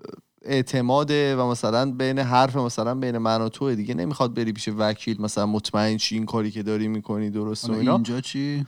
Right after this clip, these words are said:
Speaker 1: بعد میگفتن که اگرم کاری که می‌کنی اشتباه باشه، مثلاً یاکوزا میاد بالا سرت. <laughs> نه، الکی نیست. ولی اینجا مثلاً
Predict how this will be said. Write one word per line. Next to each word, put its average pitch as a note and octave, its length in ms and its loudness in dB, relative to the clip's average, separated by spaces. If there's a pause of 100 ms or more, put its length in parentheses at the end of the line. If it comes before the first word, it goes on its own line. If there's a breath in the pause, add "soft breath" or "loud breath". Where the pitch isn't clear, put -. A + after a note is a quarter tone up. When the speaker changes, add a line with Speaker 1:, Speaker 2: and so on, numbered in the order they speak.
Speaker 1:
بعد D#3 160 6
میگفتن F#3+ 440 2
که E3+ 220 4
اگرم E3 360 6
کاری D#3+ 280 4
که - 120 -2
می‌کنی D#3 540 0
اشتباه D3 500 2
باشه، E3+ 680 2
مثلاً E3+ 540 0
یاکوزا D3+ 480 2
میاد F3+ 240 4
بالا D3+ 260 6
سرت. C#3 580 4
<laughs> - 1080 -16
نه، - 100 -2
الکی D#3 340 4
نیست. C#3+ 180 2
ولی F#3+ 280 2
اینجا F3 760 4
مثلاً F3 320 2